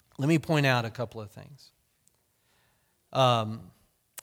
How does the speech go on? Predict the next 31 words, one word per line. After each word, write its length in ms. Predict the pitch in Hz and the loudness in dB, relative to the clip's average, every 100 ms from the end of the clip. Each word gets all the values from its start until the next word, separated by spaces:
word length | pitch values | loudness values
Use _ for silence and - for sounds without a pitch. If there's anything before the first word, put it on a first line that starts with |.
| _ 135 | _ -12
because 300 | 123 151 - | -2 -2 2
Paul 240 | 175 160 | 4 4
expands 420 | 135 - 143 139 | 4 0 0 2
on 100 | 135 | 0
this, 200 | 123 113 | 0 0
like 160 | 139 131 | -2 0
I 60 | |
said, 240 | 123 - 123 | -2 0 0
a 60 | |
lot 280 | 113 120 127 | 2 2 2
more 360 | 139 123 127 131 | 0 0 0 -2
starting 380 | - 131 123 120 | -4 -4 -2 -4
in 140 | 113 | -4
verse 240 | 117 123 | -6 -10
twenty-five, 640 | - 131 113 - 110 120 127 - - - | -8 -8 -8 -6 -4 -4 -8 -20 -20 -6
and 200 | 135 131 | -2 2
we'll, 240 | 151 160 135 | 2 2 -4
we'll 180 | 135 151 | -4 -2
develop 440 | 127 123 120 113 | 0 2 0 -2
it 100 | 110 | -10
then. 300 | - 90 123 _ _ _ _ _ _ _ _ _ _ - | -12 -18 -20 _ _ _ _ _ _ _ _ _ _ -4
But 100 | 139 | -2
he 160 | 143 | -2
raises 520 | 123 139 202 208 170 | 0 0 0 -2 -6
this 220 | - 151 - | -4 -4 -4
issue 320 | 143 - 143 | -4 -4 -2
right 280 | 127 123 131 | -2 -2 -2
now, 300 | 123 120 110 | -2 -2 -4
and 100 | 107 | -6
he 100 | 110 | -8
says, 540 | - 117 110 104 - | -8 -8 -6 -8 -14